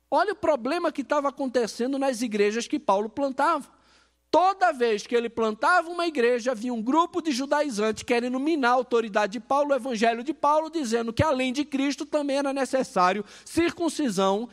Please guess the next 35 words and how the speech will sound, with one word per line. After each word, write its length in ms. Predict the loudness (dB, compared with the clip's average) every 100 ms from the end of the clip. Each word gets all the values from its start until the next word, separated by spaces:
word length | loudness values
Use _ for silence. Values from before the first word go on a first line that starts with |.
| 0
e 60 | 2
a 80 |
obediência 1000 | 4 2 0 -4 -2 0 0 0 0 -2 0
à 140 | 0
lei 420 | 0 2 2 0 -4 -14
de 140 | -4 -2
Moisés. 800 | 0 -2 -2 -4 -4 -8 -16 -20 _ _ _ _ _ _ _
E 80 | -6
Paulo 320 | 0 0 0
tá 140 | -2 -2
dizendo, 420 | -2 -2 -2 2
de 160 | 2
forma 380 | 2 2 2 2
alguma, 400 | -2 -2 -2 0
isso 300 | -2 -2 -4
não 360 | -2 2 2 4
é 120 | 2
verdade. 560 | 0 -2 0 0 -4 -16 -20 -4
Basta 600 | 2 2 2 0 -2 -4
Cristo, 640 | -2 -2 -2 -2 -8 -12 -14 -8
basta 520 | 0 2 0 0 -2
crer 480 | -2 0 2 2 0
em 20 |
Jesus 480 | -2 -2 -2 -4 -4
que 140 | -2
o 60 | 0
homem 240 | -2 -2
é 40 | -6
salvo 400 | -2 -2 -2 -4
pela 300 | -4 -2 -2
graça 480 | -2 -2 -2 -2 -4
por 200 | -4 -2
meio 220 | -2 -2
da 140 | -4
fé, 280 | -2 -2